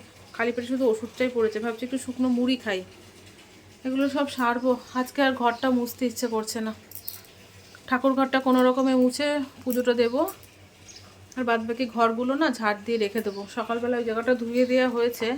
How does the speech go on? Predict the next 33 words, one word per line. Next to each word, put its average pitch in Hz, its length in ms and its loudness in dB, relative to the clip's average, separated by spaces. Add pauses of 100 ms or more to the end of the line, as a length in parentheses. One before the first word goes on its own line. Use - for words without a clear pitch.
(140)
হাজব্যান্ড 214 460 -2
ধুয়ে 226 240 0
দিয়েছে, 226 300 -2 (840)
আর 240 100 2
ইচ্ছে 240 320 0
করছে 262 280 0
না 262 120 4
যে 269 140 2
আমি 240 120 -2 (100)
আর 240 80 -2
ঘরটরগুলো 233 600 -2
মুছি, 226 360 -4 (180)
একটু - 180 -6 (120)
শরীরে 247 380 2
জোর 220 180 6
পাচ্ছি 214 220 -4
না। 220 80 -2
আমি 233 200 0
এতটা 254 280 0
কাবু 214 280 2
হয়ে 262 240 8
যাই 214 240 2
না, 175 60 -4 (560)
মানে 233 200 2
আমার 254 240 6
যদি 262 240 4 (1500)
দশ 254 180 10 (100)
বার, 269 180 12 (500)
সাত 254 280 2
আট 262 160 4
বার 262 180 4
যদি 269 180 2
পটিও 269 340 6